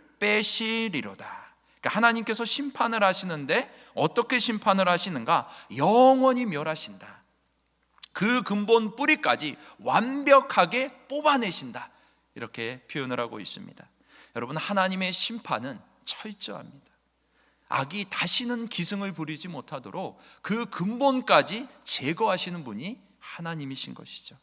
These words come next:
우리 주변에 악이 넘쳐나고 악이 승승장구하는 것처럼 보이지만, 여러분, 그것은 시간 문제입니다. 하나님의 공의로운 심판이 있습니다. 이러한 하나님의 심판을 믿으시기를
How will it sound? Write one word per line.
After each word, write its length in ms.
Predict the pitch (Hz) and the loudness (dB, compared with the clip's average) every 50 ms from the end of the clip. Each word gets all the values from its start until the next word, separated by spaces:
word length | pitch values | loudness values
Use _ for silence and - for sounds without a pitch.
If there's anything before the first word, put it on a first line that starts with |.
| _ _ _ _ _ _ _ _ _ _ _ _ _ - | _ _ _ _ _ _ _ _ _ _ _ _ _ -8
우리 140 | - 139 143 | -8 -6 -6
주변에 360 | - 156 143 147 147 147 151 | -4 -2 0 0 2 2 2
악이 340 | 131 117 123 131 139 160 160 | 2 4 2 2 2 0 0
넘쳐나고 920 | 156 131 127 131 - - 175 165 143 120 110 110 160 170 135 107 - - - _ _ _ - | 0 0 -2 -2 -4 -6 -4 -2 0 -2 -2 -2 -4 -6 -6 -6 -8 -12 -20 _ _ _ 2
악이 280 | 113 131 143 165 196 190 | 2 2 2 0 -2 -2
승승장구하는 1080 | - 247 247 254 254 247 - 247 233 226 208 208 190 190 185 185 185 175 170 175 170 160 | -2 -2 -2 -2 -2 -2 -4 -4 -4 0 2 2 2 2 2 4 4 4 4 2 -2 -4
것처럼 420 | 160 156 - - 165 165 170 156 | -4 -4 -4 -6 -6 -6 -6 -6
보이지만, 640 | - 131 139 - 151 135 120 120 160 190 170 120 98 - - - - - | -4 -4 -4 -4 -4 -6 -4 0 2 2 2 0 -2 -8 -16 -20 -12 -6
여러분, 280 | 123 131 156 165 175 175 | -2 0 0 0 0 -2
그것은 340 | - 156 147 160 165 180 175 | -6 -6 -6 -6 -6 -6 -4
시간 560 | 170 - - - - - 240 226 220 208 190 | -2 0 0 0 0 -2 -4 -6 -6 -6 -8
문제입니다. 720 | 160 147 143 143 143 156 143 123 107 101 104 - - - _ _ _ _ _ _ _ _ _ _ | -8 -10 -10 -10 -8 -8 -8 -8 -10 -14 -16 -20 -20 -20 _ _ _ _ _ _ _ _ _ _
하나님의 720 | - - 202 214 226 220 208 165 139 190 196 131 104 - - - - - | -4 0 2 4 4 4 4 2 2 2 0 0 -2 -6 -12 -20 -20 -6
공의로운 680 | - - 165 190 214 240 254 254 233 240 240 240 240 | 0 2 4 4 6 6 6 6 6 6 6 6 6
심판이 600 | 214 - - - 233 220 - - 202 196 196 185 | 6 4 4 4 2 0 -2 -2 -2 -2 -2 -4
있습니다. 520 | 139 - - - 131 - - - - - - _ _ _ _ _ _ _ - | -4 -6 -8 -8 -10 -14 -16 -20 -20 -20 -20 _ _ _ _ _ _ _ -4
이러한 280 | 139 147 151 156 160 156 | 0 4 6 6 6 6
하나님의 360 | 180 180 180 175 175 175 180 | 4 2 0 0 0 -2 -2
심판을 540 | - - 214 196 185 - 190 180 185 185 175 | 0 -2 -2 -4 -2 -2 -2 0 0 -2 -4
믿으시기를 880 | 143 151 170 208 247 233 - - 170 127 120 107 117 127 117 110 | -4 -4 -2 0 0 2 2 0 0 -2 -4 -6 -6 -8 -10 -12